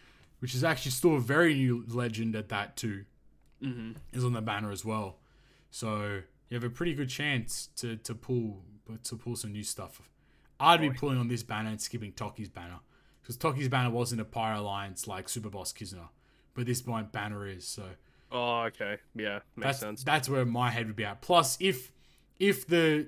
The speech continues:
Speaker 1: Kizuna boosters are five X captains as well, it'd be pretty nice to pick up one of those units to,
Speaker 2: Yeah.
Speaker 1: to roll with too. I mean, you're gonna have Yamato either way, but, you know, we'll, we'll see if these units boost, uh, if they boost,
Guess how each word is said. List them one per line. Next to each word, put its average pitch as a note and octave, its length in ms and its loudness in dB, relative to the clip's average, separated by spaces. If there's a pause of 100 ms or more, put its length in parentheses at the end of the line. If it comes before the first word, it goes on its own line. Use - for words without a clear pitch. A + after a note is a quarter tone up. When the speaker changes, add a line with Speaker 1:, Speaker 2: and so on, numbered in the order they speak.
(100)
Speaker 1:
Kizuna E3+ 360 6
boosters C3 260 2
are B2+ 60 2
five C3+ 360 -2
X C3 200 -4
captains B2+ 460 0
as A2 120 -4
well, B2 400 -2 (480)
it'd B2 100 -8
be C3+ 80 2
pretty D3 300 2
nice C3+ 360 2
to B2+ 100 -8
pick B2+ 200 0
up B2 120 0
one A2+ 160 -2
of A2 80 -2
those A2 320 -2
units G2 360 -6
to, G2+ 360 -8
Speaker 2:
Yeah. F#2+ 280 -2 (240)
Speaker 1:
to A#2+ 120 -2
roll G#2+ 240 -2
with G2 280 -8
too. F#2 240 -14
I G#2+ 60 -8
mean, D3+ 140 0
you're F#3 120 4
gonna D3 140 2
have A2 160 2
Yamato G#2+ 380 -2
either F#2+ 220 -10
way, F#2 240 -10 (120)
but, B2+ 600 2 (640)
you F#2 60 -12
know, F2 140 -12
we'll, F#2 200 -12
we'll A2+ 140 -6
see E3 340 4
if C3 100 -2
these C3 240 2
units B2+ 220 4
boost, B2 420 0
uh, G#2+ 460 -4 (1800)
if D#3 200 2
they E3 160 8
boost, E3 480 4